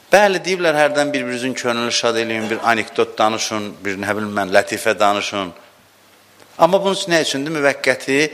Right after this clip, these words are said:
təskinlik üçündür. Adam var, çox dərdlidir. Dərdini tənzimləməyə,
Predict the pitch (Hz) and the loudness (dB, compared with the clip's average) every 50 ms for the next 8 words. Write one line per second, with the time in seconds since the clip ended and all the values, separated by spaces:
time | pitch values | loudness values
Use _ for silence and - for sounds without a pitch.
0 | - - - - 127 - - - - 123 120 120 117 113 - - 101 98 98 127 | -6 -8 -2 0 2 4 4 2 0 -4 -8 -8 -8 -8 -8 -8 -6 -2 -2 0
1 | 165 175 170 156 151 - - 180 - - - - 127 117 - - - 123 110 95 | 0 2 4 4 4 4 4 2 2 2 4 4 4 4 2 -4 -8 -8 -10 -8
2 | 90 - - 135 131 120 127 131 139 135 - 135 127 120 113 110 117 117 117 117 | -4 2 4 4 4 4 0 -4 -6 -4 -2 -2 0 0 0 -2 -2 -2 -2 -2
3 | 117 113 117 117 | -2 0 0 0